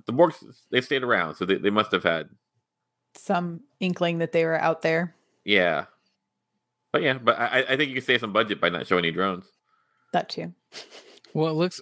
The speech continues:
Speaker 3: people are saying they see a couple of 'em in the background, so
Speaker 1: Mm-hmm.
Speaker 2: Yeah, there could have been some
Speaker 3: I didn't
Speaker 2: in
Speaker 3: see
Speaker 2: there.
Speaker 3: any. I was looking and I didn't see it, but I, I believed it. I believe our,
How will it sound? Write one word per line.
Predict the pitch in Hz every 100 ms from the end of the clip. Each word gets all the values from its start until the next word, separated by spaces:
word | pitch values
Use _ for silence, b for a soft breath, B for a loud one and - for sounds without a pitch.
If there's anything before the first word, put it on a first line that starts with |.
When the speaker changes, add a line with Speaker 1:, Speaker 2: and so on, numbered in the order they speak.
| -
Speaker 3:
people | 165 175
are | 151
saying | 135 139 127
they | 120
see | - 117
a | 107
couple | - 107 104
of | 104 104
'em | 101
in |
the | 95
background, | 95 92 - 69 73 65 -
so | -
Speaker 1:
Mm-hmm. | 67 98 185
Speaker 2:
Yeah, | 160 175
there | 196 196
could | 190
have | 175
been | 170 165
some | 165
Speaker 3:
I | 117 127 139
didn't | 143
Speaker 2:
in | 113
Speaker 3:
see | - -
Speaker 2:
there. | 101
Speaker 3:
any. | 87 -
I | 123
was | 147 127
looking | 139 135 110
and | 104
I | 107
didn't | 101 -
see | - 80
it, | 92
but | 101 95
I, | 98 104 107 107
I |
believed | 107 101 95 -
it. | 95
I | 120
believe | 117 113 117 107
our, | 110 104 104